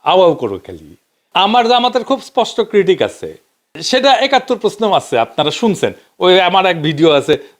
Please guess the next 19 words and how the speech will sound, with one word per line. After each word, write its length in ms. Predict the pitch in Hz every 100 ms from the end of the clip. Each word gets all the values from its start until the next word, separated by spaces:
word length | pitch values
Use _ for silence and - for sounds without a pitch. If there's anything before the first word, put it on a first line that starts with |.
| -
দুই 100 | 147
হাজার 160 | 151
তেরো 260 | 147 175 151
সালে, 200 | 135 143
সেটা 220 | 135 139
মাঝে 240 | 135 131 135
মাঝে 220 | 131 127 - _ -
আপ 220 | 139 139
করে। 260 | 131 107 101 - _ -
যাই 200 | 226 196
হোক, 260 | 113 -
ওইটা, 240 | 196 180 185 -
ওইটাতে 320 | 180 196 180
আমি 140 | 180
যাব 260 | 160 156 131
না। 180 | 104 87 _ _ -
মুক্তিযুদ্ধ 520 | 190 233 247 226 196
প্রশ্নকে 400 | 254 247 - 247
টাচ 340 | - _ 277